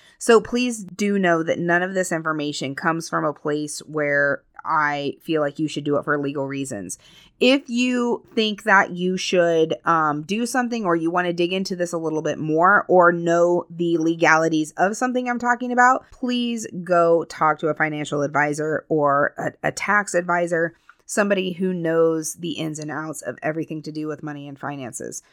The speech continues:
I'm gonna take a more mental approach with what I'm talking about today, because a lot of times I find, and, and myself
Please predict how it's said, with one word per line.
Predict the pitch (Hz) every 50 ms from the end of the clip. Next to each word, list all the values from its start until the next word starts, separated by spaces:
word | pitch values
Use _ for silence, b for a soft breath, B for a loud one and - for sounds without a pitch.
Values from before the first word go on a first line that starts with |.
| _ _ -
I'm | 220 220 247 285 277
gonna | 294 262 240
take | 233 220 208 185 185
a |
more | 185 175 156 160
mental | 160 160 160 170 196 190 202
approach | 214 208 - 226 220 226 226 - 214 - - - - -
with | 202 202 208 202 196 - _ _
what | - 208 208 196
I'm | 196 196 196
talking | - - 190 180 185 - 208 196 196
about | 196 202 208 214 233
today, | - - 214 208 208 220 233 269 302 277 - _ _ _ -
because | 220 240 247 240 247
a | 254
lot | 247 240 254 311
of | 339 -
times | 392 415 392 392
I | 320 247
find, | - - 175 185 202 240 233 185 175
and, | 170 175 180
and | - - 190 185
myself | 175 180 175 - - - 175 202 269 311 247 151 - -